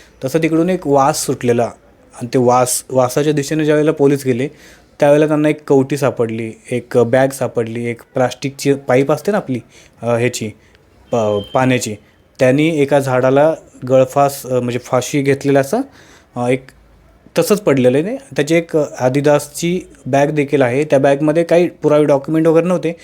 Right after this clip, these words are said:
त्याच्यावरून त्याची ओळख वगैरे पटेल, परंतु अशा प्रकारच्याच अवस्थेमध्ये पोलिसांना हा सगळा घटनाक्रम मिळाला.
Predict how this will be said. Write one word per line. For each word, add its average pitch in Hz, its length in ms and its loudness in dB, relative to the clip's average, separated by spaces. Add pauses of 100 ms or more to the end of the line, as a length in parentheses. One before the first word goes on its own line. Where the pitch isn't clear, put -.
(280)
त्याच्यावरून 139 440 0
त्याची 139 140 0
ओळख 131 180 4
वगैरे 131 260 4
पटेल, 131 280 -2 (540)
परंतु 180 460 2 (280)
अशा 147 220 0
प्रकारच्याच 175 580 0
अवस्थेमध्ये 147 500 2
पोलिसांना 139 480 0
हा 139 60 -2
सगळा 127 240 -4
घटनाक्रम 127 460 -2 (160)
मिळाला. 113 360 2